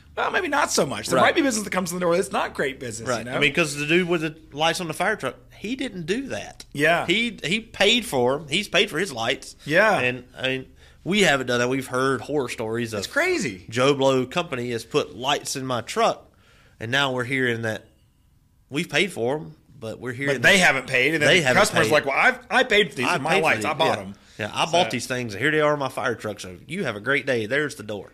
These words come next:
Speaker 1: Yeah.
Speaker 2: And I've heard of that. I've seen it and going,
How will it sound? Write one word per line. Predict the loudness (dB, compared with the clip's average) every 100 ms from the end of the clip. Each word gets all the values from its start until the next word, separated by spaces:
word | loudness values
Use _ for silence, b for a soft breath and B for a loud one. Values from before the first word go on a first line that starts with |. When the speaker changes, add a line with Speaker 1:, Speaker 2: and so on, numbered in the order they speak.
| B
Speaker 1:
Yeah. | 0 4 4 4
Speaker 2:
And | 2 0 -6 _ -20 -12
I've | -4 -4
heard | 0 -2
of | 0
that. | 2 4 2 -6
I've | -10
seen | -8 -4 -2
it | -2 -4
and |
going, | -10 -10 -10